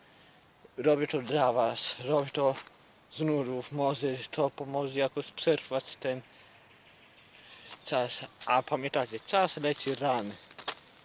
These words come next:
Chociaż nie wiem, ile ja tego czasu będę potrzebował, aż te rany się zgoją. I po prostu zapomnieć.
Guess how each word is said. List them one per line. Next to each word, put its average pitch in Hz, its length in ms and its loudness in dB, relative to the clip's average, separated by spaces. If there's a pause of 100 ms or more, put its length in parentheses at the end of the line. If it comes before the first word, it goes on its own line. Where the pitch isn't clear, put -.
(440)
Chociaż 143 380 -4
nie 170 180 4
wiem, 139 100 2
ile 147 180 4
ja 139 160 6
tego 135 320 -2
czasu - 380 0
będę 127 240 -2
potrzebował, 123 680 -2
aż 117 100 -4 (360)
te 127 180 4
rany 123 380 2
się 117 200 -4
zgoją. 117 600 2 (760)
I 185 60 -10
po - 120 -10
prostu 165 420 -2
zapomnieć. 151 680 2